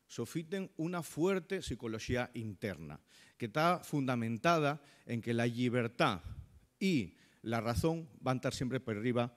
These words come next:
de la emoción. Y asina atopamos a personaxes de los escenari que, que compón Andreini como, eh, Tácito, que diz a Amasia, outro personaxe, "Señora mía, ye que usted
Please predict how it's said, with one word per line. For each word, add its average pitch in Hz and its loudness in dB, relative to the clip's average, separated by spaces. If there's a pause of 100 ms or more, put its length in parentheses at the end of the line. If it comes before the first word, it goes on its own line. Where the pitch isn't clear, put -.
(120)
de 104 2
la 98 2
emoción. 87 -4 (400)
Y 123 2
asina 190 4 (240)
atopamos 160 2
a 156 2
personaxes 135 0
de 113 0
los 110 0
escenari 127 0 (320)
que, 101 0
que 101 0
compón 127 2
Andreini 135 6 (220)
como, 110 2 (260)
eh, 98 0
Tácito, 123 0 (340)
que 139 6
diz 151 4
a 127 4
Amasia, 131 2
outro 117 0
personaxe, 98 -4 (480)
"Señora 107 -6
mía, 120 0 (420)
ye 123 0
que 139 4
usted 131 4